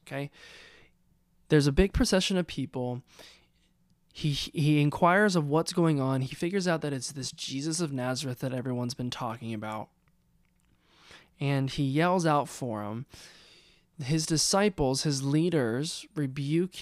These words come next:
Jesus' leaders rebuke him, telling him to shut up. Okay, he tells him to be silent. And they probably were a l-,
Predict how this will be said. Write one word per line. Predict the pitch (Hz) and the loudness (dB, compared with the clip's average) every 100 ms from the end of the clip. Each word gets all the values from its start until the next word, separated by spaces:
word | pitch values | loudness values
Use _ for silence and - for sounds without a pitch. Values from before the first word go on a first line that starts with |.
| - | -8
Jesus' | 143 160 180 160 156 131 | 0 2 4 2 2 2
leaders | 131 156 135 104 143 | 4 4 2 0 0
rebuke | 143 135 147 196 202 | 0 0 0 0 0
him, | - 107 104 143 | -6 -6 -6 -4
telling | - 170 170 | -2 0 2
him | 160 | 2
to | 139 | 0
shut | 123 - 170 | 0 2 2
up. | 123 101 110 - - _ _ _ | 2 0 -2 -6 -20 _ _ _
Okay, | - 120 | -10 -8
he | 139 | -6
tells | 139 135 | -4 -4
him | 127 | -4
to | |
be | 135 | -4
silent. | 139 - - 95 104 101 - - - - - - - - _ _ _ _ _ - | -4 -4 -6 -6 -8 -10 -18 -20 -20 -20 -20 -20 -20 -20 _ _ _ _ _ -14
And | |
they | 113 | -12
probably | - 143 139 135 - _ - | -4 0 0 0 -6 _ -8
were | 135 131 | -2 0
a | 123 | 0
l-, | 123 123 | 0 -4